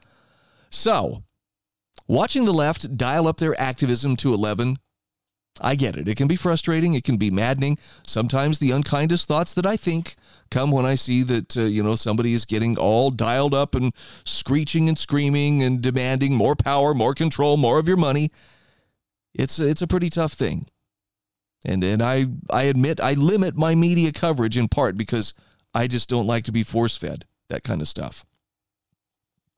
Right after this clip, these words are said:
But I do agree that there is a good way to push back if you are so inclined to push back. Dee Parker, writing for American Thinker dot com, says, "Why don't we just destroy the left with laughter?"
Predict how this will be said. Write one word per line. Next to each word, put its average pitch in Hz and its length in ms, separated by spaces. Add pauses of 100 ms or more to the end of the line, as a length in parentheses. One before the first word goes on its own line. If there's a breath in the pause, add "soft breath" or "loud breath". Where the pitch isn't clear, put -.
(880 loud breath)
But 139 80
I 147 80
do 247 180
agree 196 260
that 156 160
there 151 140
is 175 480 (1200 soft breath)
a 131 80
good 196 260
way 185 120
to 160 100
push - 300
back 123 600
if 220 220
you 202 140
are 185 80
so 165 240
inclined 156 420
to 123 80
push 110 220
back. - 400 (880 loud breath)
Dee 175 140
Parker, 170 360
writing 143 280
for 143 100
American 123 400
Thinker 127 260
dot 113 220
com, 127 260
says, 98 280 (320 loud breath)
"Why 151 240
don't 294 100
we 247 100
just 214 300
destroy 127 340
the 139 120
left 107 380 (140)
with 120 160
laughter?" 160 560